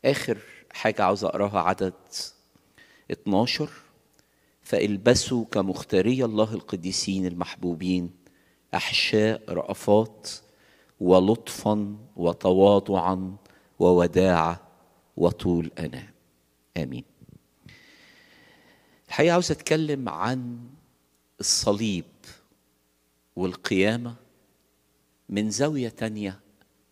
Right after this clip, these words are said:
غير الزاوية المعتادة. الزاوية اللي عاوز أتكلم عنها هي متنا مع المسيح في الصليب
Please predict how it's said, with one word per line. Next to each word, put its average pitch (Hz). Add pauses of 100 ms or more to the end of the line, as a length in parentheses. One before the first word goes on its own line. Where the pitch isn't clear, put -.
(120)
غير 110
الزاوية 95
المعتادة. 73 (2250)
الزاوية 160
اللي 160
عاوز 147
أتكلم 147
عنها 139 (140)
هي 127 (580)
متنا 110
مع 101
المسيح 98
في -
الصليب 73